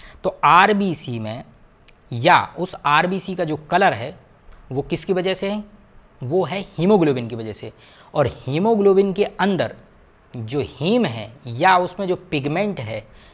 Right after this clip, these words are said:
जिसको हम पोरफायरिन के नाम से जानते हैं, उसी पोरफायरिन पिगमेंट की वजह से हीमोग्लोबिन या आरबीसी कैसी होती है? रेड होती है या लाल होती है। तो चाहे कहो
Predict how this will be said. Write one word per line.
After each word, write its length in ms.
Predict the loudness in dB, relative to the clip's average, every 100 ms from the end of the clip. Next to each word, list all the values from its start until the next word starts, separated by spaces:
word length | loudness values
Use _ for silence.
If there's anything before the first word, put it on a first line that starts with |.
| -12
जिसको 260 | -10 -4 -2
हम 80 | -2
पोरफायरिन 680 | 0 0 2 2 2 2 -2
के 120 | -2
नाम 200 | -4 -6
से 120 | -6
जानते 340 | -6 -6 -8
हैं, 160 | -10 -10
उसी 240 | -8 -6
पोरफायरिन 800 | -6 0 4 4 2 0 0 -2 -4
पिगमेंट 380 | -4 -2 -4 -2
की 100 | -2
वजह 240 | -4 -6
से 300 | -2 -2 -2 -8 -20 -20 -12 -2
हीमोग्लोबिन 720 | 4 6 6 4 -2 -6 -10 -16 _ _ _ _ _ _ -18 -10
या 400 | 0 4 4 0 -8 2
आरबीसी 680 | 6 6 4 0 -2 -8 -12 -16 _ -8
कैसी 240 | -6 -2
होती 300 | -4 -4 -6
है? 160 | -6 -8 -16 -20 -20 -16
रेड 360 | -8 0 2 2
होती 240 | -2 -4
है 120 | -4 -4
या 100 | -4
लाल 280 | -2 0
होती 300 | 0 -4 -10
है। 140 | -14 -16 -20 -20 -16 -10
तो 100 | -10
चाहे 440 | -4 0 2 0
कहो 380 | -2 0 0